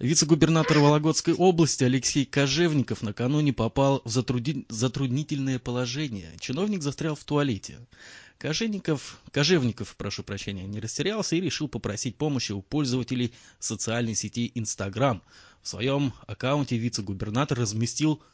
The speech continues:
фото дверной ручки туалетной комнаты и посетовал на произошедшее.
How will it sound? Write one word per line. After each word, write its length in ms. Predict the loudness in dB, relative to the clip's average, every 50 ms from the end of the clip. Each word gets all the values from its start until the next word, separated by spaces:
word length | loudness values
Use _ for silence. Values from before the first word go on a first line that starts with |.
| _ _ _ _ _ _ _ _ _
фото 680 | -20 -10 -4 -2 0 0 0 -2 -4 -4 -4 -6 -8 -8 -8
дверной 500 | -8 -2 0 0 0 0 0 0 0 2
ручки 300 | 2 0 0 -2 -4 -6
туалетной 480 | -2 0 2 2 4 2 2 0 -2 -2
комнаты 480 | -2 0 0 0 -2 -2 -2 -4 -4 -4 -8 -20 -20 -20 -20 _ _
и 240 | -8 -6 -4 -4 -2
посетовал 580 | -2 0 0 0 0 0 0 0 0 2 2 2
на 220 | 2 0 0 -2 -4 _
произошедшее. 960 | -2 0 2 2 2 2 2 0 -2 0 0 0 0 -2 -4 -6 -8 -8